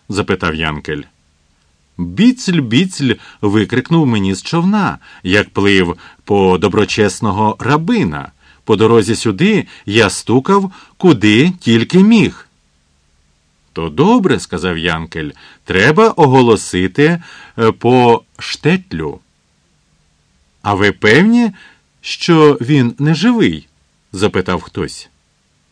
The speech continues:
«Цілком», сказав Соф'ювка. «Не живіший, ніж був до зустрічі власних батьків. Або й того гірше,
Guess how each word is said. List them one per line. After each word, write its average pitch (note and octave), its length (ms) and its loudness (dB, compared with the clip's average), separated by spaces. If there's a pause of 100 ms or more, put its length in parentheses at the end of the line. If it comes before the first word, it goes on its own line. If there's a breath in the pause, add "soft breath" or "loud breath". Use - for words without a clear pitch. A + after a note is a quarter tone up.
(400)
«Цілком», E3 680 2 (180)
сказав C3 480 0
Соф'ювка. C3 680 -4 (1160)
«Не B2+ 200 2
живіший, F#2+ 720 -2 (260 loud breath)
ніж C3 240 2
був A3 220 0
до G#3 140 0
зустрічі E3+ 720 -4
власних F2+ 500 -6
батьків. F#3+ 500 -6 (1120)
Або F2+ 220 -2
й F#2+ 40 -2
того C3 340 0
гірше, E2 560 -10